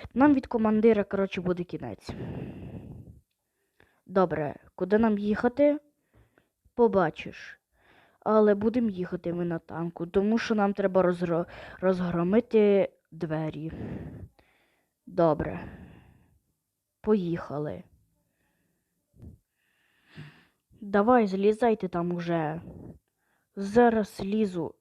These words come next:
Лізу, зараз залізу в той танк. Фух, ніфіга собі тут файно.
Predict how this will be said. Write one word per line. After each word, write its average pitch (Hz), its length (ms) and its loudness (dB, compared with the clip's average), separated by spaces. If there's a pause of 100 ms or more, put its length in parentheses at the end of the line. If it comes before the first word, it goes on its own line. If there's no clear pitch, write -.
(420)
Лізу, 208 480 0
зараз 190 320 2
залізу 185 480 -2
в - 60 -20
той 185 140 -2
танк. 196 420 -6 (840)
Фух, - 560 -4
ніфіга 180 640 -2
собі 208 340 -8
тут 214 200 -6
файно. 220 720 2